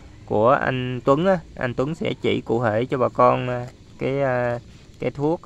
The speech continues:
thông miệng cạo này. À, cảm ơn bà con đã quan tâm theo dõi. À, cũng, à, chúng tôi cũng, à,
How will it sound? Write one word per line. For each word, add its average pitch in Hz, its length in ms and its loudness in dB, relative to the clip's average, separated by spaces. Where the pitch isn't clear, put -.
thông 127 180 2
miệng 110 140 -4
cạo 113 300 2
này. 113 240 -2
À, - 140 -6
cảm 151 160 2
ơn 139 160 4
bà 120 80 -2
con 131 320 0
đã 127 320 0
quan 135 240 0
tâm 131 180 2
theo 131 140 -2
dõi. 120 400 2
À, - 120 -12
cũng, 127 300 -4
à, 135 200 0
chúng 143 140 -8
tôi 131 440 0
cũng, 127 320 -6
à, 123 440 -2